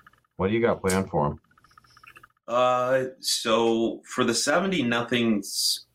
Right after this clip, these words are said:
Speaker 2: planned yet. I, if, when I get to it, it's probably just dropping a drivetrain in it and rolling it.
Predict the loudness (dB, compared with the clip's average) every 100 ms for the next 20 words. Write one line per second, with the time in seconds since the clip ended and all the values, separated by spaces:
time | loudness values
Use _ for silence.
0 | _ -2 0 0 0 0 0 0 -6 _
1 | -4 -2 -2 -4 -2 -2 -6 -12 -8 -8
2 | -8 _ -4 -2 -2 -4 -4 -2 0 0
3 | -2 -8 -2 0 0 -4 -4 0 0 0
4 | -8 -2 0 0 -4 -6 -2 -2 -2 -4
5 | -2 -2 0 -2 -4